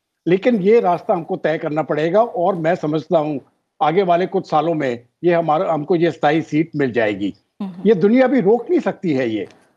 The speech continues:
Speaker 1: ये, अ, काबिलियत भी कुछ चीज़ होती है, और जैसे भारत आगे बढ़ता जा रहा है, कोई भी ताकत दुनिया में हमको रोक नहीं सकेगी। और बाकी जो परमानेंट मेंबर्स हैं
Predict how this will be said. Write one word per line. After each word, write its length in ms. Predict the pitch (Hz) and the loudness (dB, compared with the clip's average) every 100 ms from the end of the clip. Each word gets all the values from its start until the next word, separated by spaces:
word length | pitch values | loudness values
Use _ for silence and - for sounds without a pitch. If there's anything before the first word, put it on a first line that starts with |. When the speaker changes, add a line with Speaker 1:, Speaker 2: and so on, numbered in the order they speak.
| _ 180 | _ 4
Speaker 1:
ये, 180 | 220 | 4
अ, 220 | 226 185 185 190 - - - - | 4 2 0 -4 -18 -16 -12 0
काबिलियत 400 | 160 196 254 254 | 0 2 0 0
भी 80 | 226 | -2
कुछ 240 | 208 - | -4 0
चीज़ 220 | 196 151 | -2 0
होती 240 | 139 170 151 | -2 0 2
है, 80 | |
और 220 | 175 247 147 | 2 0 -2
जैसे 300 | 143 - 226 | -2 0 0
भारत 340 | 147 160 165 _ _ - | 2 0 -2 _ _ -4
आगे 220 | 156 185 | 0 0
बढ़ता 320 | 151 139 196 | 0 0 0
जा 180 | 151 143 | 2 2
रहा 140 | 165 156 | 4 2
है, 300 | 127 180 - _ _ _ | 0 -4 -10 _ _ _
कोई 240 | 175 277 339 | 0 2 2
भी 120 | 302 | 0
ताकत 320 | 240 196 208 | 2 0 -2
दुनिया 300 | 165 175 180 | -2 -2 -2
में 140 | 175 | 0
हमको 260 | 156 147 151 | -2 -2 -2
रोक 220 | 135 131 151 | 0 -2 -4
नहीं 80 | 131 | -4
सकेगी। 520 | 127 135 123 123 110 - _ 180 | -2 -2 0 -2 -4 -12 _ 0
और 120 | 170 | 0
बाकी 440 | 131 143 - 254 | 2 0 2 0
जो 140 | 226 220 | 2 0
परमानेंट 460 | - 196 208 202 | 2 0 0 -2
मेंबर्स 340 | 175 165 180 147 | -2 -2 -2 -2
हैं 260 | 165 170 | -4 -6